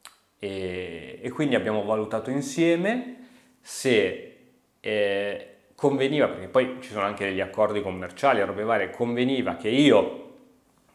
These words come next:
inglobassi Piano Solo, che io quindi, tra virgolette, liquidassi loro e mi prendessi tutto Piano Solo, oppure se era più conveniente che io uscissi dal,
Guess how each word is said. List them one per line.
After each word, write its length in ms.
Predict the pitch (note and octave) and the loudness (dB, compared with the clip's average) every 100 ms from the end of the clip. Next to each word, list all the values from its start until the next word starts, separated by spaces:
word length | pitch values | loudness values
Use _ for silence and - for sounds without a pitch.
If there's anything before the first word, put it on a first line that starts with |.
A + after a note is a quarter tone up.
| _ | _
inglobassi 760 | B2 B2+ B2+ B2 C3 B2+ - | -4 2 4 8 8 8 2
Piano 200 | G#2+ A2 | -4 -4
Solo, 160 | G#2+ C3 | 2 2
che 100 | - | 2
io 300 | A#2+ B2 - - - - | 4 2 0 -10 -18 -20
quindi, 440 | - A#2+ A#2 A#2 A2+ | -4 -2 2 2 0
tra 120 | G#2 | 0
virgolette, 320 | A2 A#2+ A#2+ | 4 4 4
liquidassi 720 | A2 A2+ A#2+ A#2 A#2 - A2 | 0 0 -2 2 2 0 -2
loro 640 | A2 C3 G#2+ G2 F#2 - - | 2 4 6 4 2 -4 -14
e 80 | - | -8
mi 100 | G#2 | -6
prendessi 460 | G#2+ A2 A#2+ - A2+ | -4 0 0 -2 -6
tutto 240 | A#2+ B2 | -6 -6
Piano 240 | A#2+ C#3+ F#3 | -6 -4 -4
Solo, 600 | - D#2+ F#2 A#2+ - - - - | -6 -4 -2 -2 -4 -12 -20 0
oppure 480 | B3 B3+ - F#2+ G#2+ | 0 0 -8 -6 -6
se 140 | - | -2
era 100 | G2 | -4
più 160 | - B2 | -2 -2
conveniente 600 | G#2 B2 D3 G2+ G#2+ - | 0 0 0 -2 -4 -6
che 300 | G#2+ G2+ - | -2 -2 -4
io 260 | G#3+ G#3 G#2 | -2 0 0
uscissi 680 | G2 - B2+ A#2 - - F#2 | -2 -4 -2 -2 -4 -10 -2
dal, 600 | F#2 F2 F2+ F2 E2+ | 0 0 -2 -4 -4